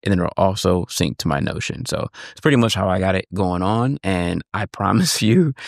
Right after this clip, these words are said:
it is the fastest way to go from, like, having something in your head to making sure you get it done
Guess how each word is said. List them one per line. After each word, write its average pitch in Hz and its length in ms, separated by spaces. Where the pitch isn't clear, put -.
it 113 80
is 101 100
the 104 120
fastest 101 500
way 90 220
to - 140
go 90 180
from, 90 220
like, 85 380
having 104 340
something 98 260
in 95 80
your 95 140
head 98 380
to 98 100
making 92 260
sure 92 200
you 82 160
get 80 120
it 76 100
done 80 220